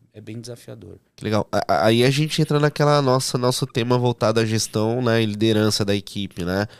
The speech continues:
Speaker 2: É, como é isso na prática? Porque você tem uma sazonalidade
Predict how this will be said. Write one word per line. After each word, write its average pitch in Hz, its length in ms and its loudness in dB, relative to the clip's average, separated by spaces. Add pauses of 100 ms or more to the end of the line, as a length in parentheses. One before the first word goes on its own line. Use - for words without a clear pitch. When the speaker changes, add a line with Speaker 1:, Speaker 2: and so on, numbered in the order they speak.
(380)
Speaker 2:
É, 92 560 -2
como 196 200 -4
é 143 80 2
isso 104 280 -4
na 95 100 -2
prática? 92 540 -6
Porque 107 520 -4 (380)
você - 160 -10
tem 113 160 -6
uma 123 160 0
sazonalidade 107 1400 -2